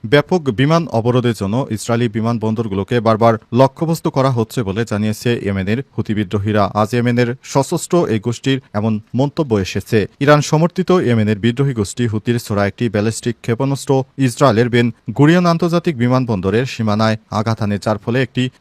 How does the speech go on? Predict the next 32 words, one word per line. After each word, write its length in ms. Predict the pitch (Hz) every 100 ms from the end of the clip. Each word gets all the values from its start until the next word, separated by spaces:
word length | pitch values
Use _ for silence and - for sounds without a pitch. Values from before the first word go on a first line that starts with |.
| 127
রাস্তা 300 | 135 - 160 170 123
ও 40 | 113 117
যানবাহন 400 | 123 101 104 117 -
ক্ষতিগ্রস্ত 440 | - 123 107 104 - 101
হয় 180 | 107 98
এবং 140 | 95 113 - -
বিমান 240 | 123 147 160 -
চলাচল 360 | 107 - 123 120
বন্ধ 140 | 107 98 95
হয়ে 180 | 101 113
যায়। 160 | 98 - 110
এ 20 |
ব্যাপারে 280 | 110 101 98 151 -
হামলায় 320 | 139 139 147 147 - 135
আটজন 320 | 139 - 185 165
আহত 180 | 165 170
হয়েছে 180 | 156 147 113
বলে 140 | 104 117 110
জানিয়েছে 400 | 107 98 - 117 120 -
প্যারামেডিকেরা। 680 | 143 151 117 87 - 107 98 87 - 147
ইসরায়েলি 320 | 139 196 202 185
সংবাদ 240 | 175 185 196
মাধ্যম 220 | 180 185 160
জানিয়েছে, 340 | 147 104 - 113
যুক্তরাষ্ট্রের 540 | 113 - 123 - 131 123 113
নির্মিত 320 | 117 104 - 117 147 - 107
বিভিন্ন 280 | 135 160 165 160
থার্ড 200 | 135 131 -
সিস্টেম 340 | 120 - - 120
ও 100 | 113 110 -
তেল 180 | 143 151 156
আবিবের 300 | 160 156